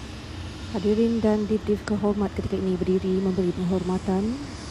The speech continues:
sambil kenderaan jenazah bergerak melakukan istiadat lintas lalu di hadapan khemah utama, eh, diiringi pastinya pasukan bermotosikal A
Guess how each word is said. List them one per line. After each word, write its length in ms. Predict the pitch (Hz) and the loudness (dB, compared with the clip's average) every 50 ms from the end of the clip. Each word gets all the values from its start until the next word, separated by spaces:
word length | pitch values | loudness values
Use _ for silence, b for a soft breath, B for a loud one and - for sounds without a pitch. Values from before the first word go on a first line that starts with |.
| - - - | -10 -10 -8
sambil 640 | - - 180 175 175 175 170 170 170 170 170 170 165 | -2 -2 0 2 2 4 4 4 4 4 2 2 0
kenderaan 400 | - 185 170 175 175 - 170 165 170 170 | -2 -2 -2 -2 0 0 0 0 0 -2
jenazah 560 | - 170 170 180 190 196 185 - 196 208 202 - - - - - - - - - - - - - | -2 -2 0 0 0 0 0 0 0 0 0 -2 -4 -6 -6 -8 -8 -8 -6 -6 -6 -6 -4 -4
bergerak 440 | 180 - 185 - 196 196 220 226 - - - - - - - - - - - - - - - - - - - - - - - - - - - - - - - - - | -2 -2 -2 -2 0 2 2 0 0 -2 -6 -6 -8 -6 -6 -4 -4 -4 -4 -4 -4 -4 -4 -4 -4 -6 -6 -4 -4 -4 -4 -4 -4 -4 -2 -4 -4 -4 -6 -4 -2
melakukan 560 | 170 170 175 170 - 196 190 - 98 92 190 - - | 0 0 0 0 0 0 0 2 2 2 2 2 0
istiadat 520 | 95 - - - 104 101 95 92 90 87 - - - - - - - - - - - - - - - - | -2 -2 0 0 0 2 2 2 2 0 0 -2 -6 -8 -8 -8 -8 -8 -8 -8 -8 -8 -8 -8 -6 -2
lintas 720 | 185 196 196 202 - - 202 190 175 - - - - - - - - 175 | 0 0 0 0 0 0 0 0 0 -2 -4 -8 -8 -6 -6 -6 -4 -2
lalu 440 | 170 180 208 226 233 214 180 175 180 - - - - - - - - - - - - - - - - | 0 0 2 2 4 2 2 2 0 -2 -6 -8 -8 -8 -8 -6 -6 -6 -6 -6 -8 -8 -8 -8 -4
di 80 | - 170 | -2 -2
hadapan 400 | 175 185 170 175 175 - 180 170 170 170 - - | -2 0 0 -2 0 0 -2 -2 -2 -2 -2 -2
khemah 280 | 185 175 175 170 160 185 | -2 0 0 -2 -2 -4
utama, 480 | 208 - - 185 175 165 175 185 220 226 - - - - - - - - - - - - - - - - - - - - - - - - - - - - - - | -6 -4 -2 -2 0 0 0 0 -2 -2 -4 -8 -8 -10 -10 -10 -10 -10 -10 -10 -10 -10 -10 -10 -10 -10 -10 -10 -10 -10 -10 -10 -10 -10 -10 -10 -10 -8 -6 -6
eh, 160 | - - - - - - | -4 -4 -4 -4 0 0
diiringi 520 | 190 196 202 180 208 214 233 247 254 247 | 2 4 4 4 4 4 6 4 4 4
pastinya 400 | - 220 202 - - 214 220 233 | 4 2 0 2 0 2 2 2
pasukan 400 | - 220 208 196 - - 214 196 | 2 2 0 0 0 0 0 2
bermotosikal 880 | 202 190 190 196 - 196 190 - 202 190 - - 202 190 185 185 - - | 2 0 0 0 0 0 -2 -2 -4 -6 -4 -2 -2 0 0 -2 -2 -2
A 100 | 175 | -2